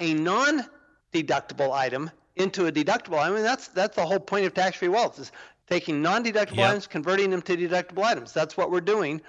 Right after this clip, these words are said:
Speaker 1: by, by donating money to these charities that have state tax credits attached to them. We're actually turning a non-deductible item, okay, your state tax, ded-,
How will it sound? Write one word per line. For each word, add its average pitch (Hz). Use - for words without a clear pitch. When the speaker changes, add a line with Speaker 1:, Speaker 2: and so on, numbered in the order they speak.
Speaker 1:
by, 151
by 151
donating 170
money 180
to 151
these 143
charities 190
that 156
have 165
state 175
tax 185
credits -
attached -
to 156
them. 151
We're 170
actually 185
turning 175
a 156
non-deductible 185
item, 175
okay, 156
your 151
state 202
tax, -
ded-, 143